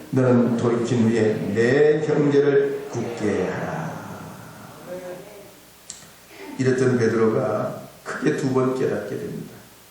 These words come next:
한 번은 닭 올기 전에 주님 세 번 부인한 일로 깨달아요.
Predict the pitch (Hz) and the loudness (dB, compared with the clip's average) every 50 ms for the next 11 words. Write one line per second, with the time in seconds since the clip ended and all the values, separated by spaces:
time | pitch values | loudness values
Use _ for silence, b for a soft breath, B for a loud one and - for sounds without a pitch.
0 | - - - - - - - - - - - - - - - 123 117 123 117 113 | -20 -20 -20 -20 -20 -20 -20 -20 -20 -20 -20 -20 -12 -8 -6 -4 0 0 2 2
1 | 113 113 117 117 113 - - - - - - - - - - - 117 120 113 120 | 2 2 0 0 -4 -6 -10 -14 -16 -18 -20 -20 -20 -20 -16 -12 -8 -4 -2 -2
2 | 117 107 110 110 107 104 101 101 98 - - - 107 101 101 101 - - - 139 | -2 -2 -2 -2 -2 -2 -2 -2 -4 -6 -6 -4 -4 -4 -4 -4 -4 -2 0 0
3 | 147 160 156 160 165 156 - 160 147 131 131 139 139 139 139 120 104 104 - - | 2 2 2 2 0 0 -2 -4 -2 -2 0 0 0 -2 -2 -2 -4 -4 -2 -2
4 | - - - - - - - - | -4 -4 -4 -8 -10 -12 -12 -14